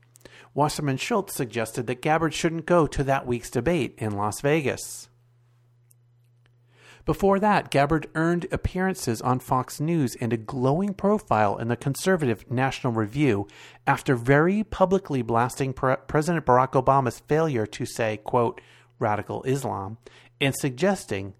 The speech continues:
that he's weak on Syria. Despite her somewhat hawkish views on terrorism in the Middle East, Gabbard indicated Sunday that she's endorsing Sanders mainly because of his more cautious approach to military engagement abroad.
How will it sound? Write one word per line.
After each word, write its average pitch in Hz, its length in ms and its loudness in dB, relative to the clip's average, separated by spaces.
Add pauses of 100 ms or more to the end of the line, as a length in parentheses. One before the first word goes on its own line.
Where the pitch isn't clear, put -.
that 120 180 -4
he's 123 220 -6
weak 139 360 -8 (140)
on 107 200 -6
Syria. 110 480 -2 (1400)
Despite 226 420 2
her - 200 0
somewhat 151 460 0
hawkish 160 640 -4
views 110 360 -4
on 117 200 -4
terrorism 120 480 0
in 104 80 -2
the 104 80 -6
Middle 107 220 -4
East, 113 380 -6 (380)
Gabbard 165 380 2
indicated 190 600 -2
Sunday 117 560 -4 (240)
that 120 120 -4
she's 151 240 -4
endorsing 170 460 -2
Sanders 139 440 -2
mainly 139 520 0
because 131 340 -4
of 139 100 -8
his 139 140 -6
more 139 220 -2
cautious - 520 -8
approach - 480 -6 (380)
to 151 120 -2
military 143 640 0
engagement 117 640 -4 (1000)
abroad. 107 540 0